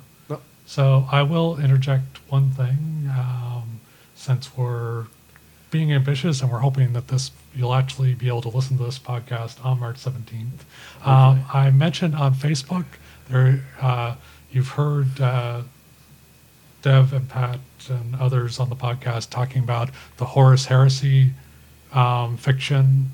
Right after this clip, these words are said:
Speaker 1: Is it
Speaker 2: from,
Speaker 1: indeed?
Speaker 2: from, uh, the Warhammer forty K universe.
Speaker 3: Mm-hmm.
Speaker 2: Uh, the Humble Bundle is still on for another three days.
Speaker 1: Oh, okay.
Speaker 2: So
Speaker 3: Ooh,
Speaker 2: if this
Speaker 3: okay.
Speaker 2: comes out, uh,
Speaker 3: So March
Speaker 2: and
Speaker 3: twentieth is
Speaker 2: you,
Speaker 3: deadline.
Speaker 2: and the, these guys have intrigued you on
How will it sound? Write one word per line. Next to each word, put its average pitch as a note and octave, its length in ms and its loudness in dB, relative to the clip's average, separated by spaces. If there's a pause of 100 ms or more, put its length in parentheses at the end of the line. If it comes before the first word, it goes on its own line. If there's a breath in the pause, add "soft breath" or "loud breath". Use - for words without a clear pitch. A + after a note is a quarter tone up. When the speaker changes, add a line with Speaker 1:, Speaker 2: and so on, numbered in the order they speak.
Speaker 1:
Is B2+ 140 -2
it A#2+ 80 -2
Speaker 2:
from, B2+ 120 4
Speaker 1:
indeed? G#2+ 220 0 (500)
Speaker 2:
from, B2+ 520 0
uh, A#2+ 320 -2 (760 soft breath)
the B2+ 100 -6
Warhammer B2 420 4
forty B2+ 260 -2
K B2 160 -4
universe. C#3+ 600 -2
Speaker 3:
Mm-hmm. - 380 -10
Speaker 2:
Uh, B2 540 0
the B2 140 0
Humble D#3+ 260 0
Bundle C#3+ 520 0
is A#2+ 160 -4
still D3 200 -4
on D3 180 0
for C3+ 160 0
another C3+ 220 6
three C#3 320 2
days. D3+ 420 0 (240)
Speaker 1:
Oh, A3+ 160 -4
okay. - 140 -2
Speaker 2:
So B2+ 240 4
Speaker 3:
Ooh, - 20 0
Speaker 2:
if - 60 -6
this C#3+ 160 4
Speaker 3:
okay. - 80 -6
Speaker 2:
comes C#3+ 240 2
out, E3+ 260 2 (220)
uh, B2 400 -2 (180 loud breath)
Speaker 3:
So - 140 -4
March C3 280 8
Speaker 2:
and B2+ 80 2
Speaker 3:
twentieth A#2 320 -2
is C3+ 140 2
Speaker 2:
you, C3+ 60 8
Speaker 3:
deadline. F2 320 -4
Speaker 2:
and C3 380 6
the, C3+ 180 4
these C3+ 320 4
guys C#3 280 4
have C3 120 0
intrigued C3 600 0
you C3+ 280 6
on B2 520 -2